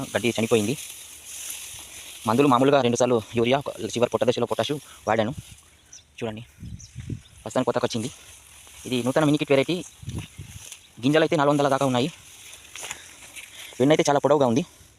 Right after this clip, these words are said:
నిండా మక్క ఇది బీపీటీ సెగ్మెంట్లో అమ్ముడుపోతుంది. మనకు ఈరోజు పచ్చి వడ్లు కోస్తున్నాను కాబట్టి, ఆ, ఎంత దిగుబడి వస్తుందన్నది మనకు తెలిసిపోతుంది కోసే-, కోసడం చా-, స్టార్ట్ చేయగానే. ఒక్కో అడ్ల ట్రిప్ పదిహేడు క్వింటాల ధాన్యం పడుతుంది. మనకు ఎన్ని గుంటల మడిలా ఎంత వెళ్ళింది, ఎకరంలో ఎంత వెళ్ళింది అన్నది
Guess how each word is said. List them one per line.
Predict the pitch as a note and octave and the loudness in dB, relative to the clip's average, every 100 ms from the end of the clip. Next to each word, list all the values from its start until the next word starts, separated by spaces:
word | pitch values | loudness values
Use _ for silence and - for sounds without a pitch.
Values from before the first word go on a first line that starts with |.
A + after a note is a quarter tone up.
| - _ _ - | -20 _ _ -2
నిండా | C#3+ C3+ | 2 2
మక్క | C#3 C3+ | 4 4
ఇది | C#3 | 2
బీపీటీ | C3+ C#3+ C3+ | 2 2 4
సెగ్మెంట్లో | B2 B2+ | 4 4
అమ్ముడుపోతుంది. | A#2+ B2 A2+ A2+ - - - - - - | 4 2 0 -2 -6 -14 -20 -20 -18 -10
మనకు | A#2 A#2 - - - - - - - C3 | -8 -6 -6 -8 -18 -20 -20 -20 -10 -4
ఈరోజు | D3 | -2
పచ్చి | B2+ E3+ | 0 0
వడ్లు | E3 D#3 | 4 4
కోస్తున్నాను | D#3 D3+ C#3+ | 2 0 0
కాబట్టి, | C3 C3 D3 - - - - - - - - - - A#2 | 2 0 -2 -8 -16 -16 -14 -10 -10 -10 -16 -18 -12 -4
ఆ, | A#2 A#2 | -2 0
ఎంత | D3 | 0
దిగుబడి | D3 D3 C#3 | 2 2 2
వస్తుందన్నది | D3 C#3 D3 F3 - - - - _ _ - - - - - - | 2 2 0 -4 -12 -20 -20 -20 _ _ -20 -20 -20 -20 -20 -8
మనకు | A#2+ A#2 G#2+ - | -6 -4 -6 -4
తెలిసిపోతుంది | C3+ - C#3 A#2+ B2 | -4 -2 -4 -2 0
కోసే-, | B2 B2 | 0 0
కోసడం | A#2 B2 A2+ A2+ | -2 0 -2 -2
చా-, | G#2+ | -2
స్టార్ట్ | A2+ A2+ | -4 -2
చేయగానే. | G#2+ A#2 - _ - - _ B2 | -2 -2 -8 _ -20 -20 _ -10
ఒక్కో | - D3+ | 0 2
అడ్ల | C3 C#3 | 4 2
ట్రిప్ | C3 C#3 | -2 -2
పదిహేడు | B2 B2+ | 2 2
క్వింటాల | B2 A#2+ A2+ G#2+ | 2 0 2 0
ధాన్యం | A#2 A2+ | 0 0
పడుతుంది. | - A#2+ - _ _ - - - | -2 -6 -8 _ _ -20 -16 -4
మనకు | B2 B2 A#2 | -4 0 0
ఎన్ని | A#2 C3 | 2 2
గుంటల | C3 B2 | 2 0
మడిలా | A#2+ C3 | 2 0
ఎంత | B2 | 0
వెళ్ళింది, | A#2+ A#2 A2+ | -2 -2 0
ఎకరంలో | A#2+ A#2+ | 0 0
ఎంత | A#2 | -2
వెళ్ళింది | A2+ A#2 | -2 -2
అన్నది | A2+ D#3 | -4 -6